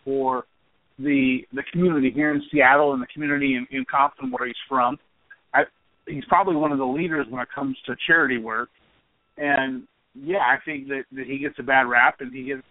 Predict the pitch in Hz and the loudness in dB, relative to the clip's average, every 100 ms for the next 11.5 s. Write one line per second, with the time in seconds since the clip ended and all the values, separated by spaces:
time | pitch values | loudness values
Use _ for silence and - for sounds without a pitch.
0 | - 135 135 131 135 120 120 120 _ - | -10 -4 -4 -6 -12 -12 -14 -18 _ -12
1 | 156 143 139 131 135 131 131 131 127 127 | -8 -6 -6 -4 -2 -2 -2 -2 -2 -2
2 | - 139 165 202 202 180 196 185 185 180 | -4 -4 -2 0 2 4 4 4 4 2
3 | - - 196 120 113 113 117 120 - - | 2 2 2 2 -8 -14 -10 -10 -10 -18
4 | _ 147 160 170 160 156 160 147 143 151 | _ 0 0 0 -2 -6 -8 -12 -12 -10
5 | 123 135 139 127 135 131 131 120 - 123 | -8 -6 -6 -4 -4 0 0 -2 -10 -18
6 | 123 _ _ _ _ 139 143 143 - 160 | -18 _ _ _ _ -12 -10 -4 2 4
7 | 147 139 139 - 139 123 131 127 110 - | 4 0 -2 -2 -2 0 -2 -2 -4 -14
8 | _ - - - _ - 143 135 - 135 | _ -20 -20 -20 _ 0 0 2 2 4
9 | 127 120 117 104 _ - - 127 127 147 | 6 4 2 -6 _ -18 -2 2 4 4
10 | 165 - 143 139 165 180 131 120 123 123 | 4 -2 0 2 2 0 -4 -6 -6 -6
11 | 113 - 147 147 151 | -8 -6 2 4 4